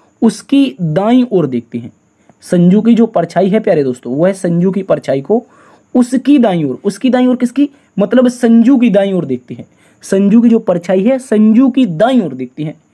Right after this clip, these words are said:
कौन देखती है भैया? ये जो रीति नाम की लड़की है, ये देखती है। तो मुझे ये बताओ, अगर सूर्य सुबह के समय पूर्व में है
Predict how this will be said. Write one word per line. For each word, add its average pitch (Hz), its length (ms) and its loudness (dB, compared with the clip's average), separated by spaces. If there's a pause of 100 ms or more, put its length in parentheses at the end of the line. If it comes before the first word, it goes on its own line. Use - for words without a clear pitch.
(220)
कौन 262 160 2
देखती 254 260 -2
है 147 140 -4 (360)
भैया? 170 400 0 (600)
ये 180 220 0
जो 190 120 2
रीति 185 340 0
नाम 165 180 0
की 160 120 -2
लड़की 156 220 -2
है, 165 120 2
ये 147 100 0
देखती 123 280 -8
है। - 100 -8 (420)
तो 269 80 2
मुझे 240 260 2
ये 214 160 2
बताओ, 127 280 -4
अगर 214 300 -2
सूर्य 233 400 0
सुबह 220 400 0
के 226 100 -2
समय 185 240 -2
पूर्व 160 260 -4
में 147 140 -2
है 202 160 -2